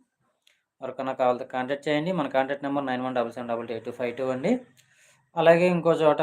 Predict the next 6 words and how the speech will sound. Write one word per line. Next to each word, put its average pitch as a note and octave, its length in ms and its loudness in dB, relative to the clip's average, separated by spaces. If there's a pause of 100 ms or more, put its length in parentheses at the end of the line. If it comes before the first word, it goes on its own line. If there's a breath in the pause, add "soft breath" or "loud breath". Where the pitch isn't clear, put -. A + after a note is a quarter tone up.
మనకి C#3 340 -4 (1300)
నలభై C3+ 320 2
లక్షల్లో D#3+ 380 4
కూడా D#3+ 160 4
టూ D3+ 160 0
బెడ్‌రూమ్, D3+ 500 2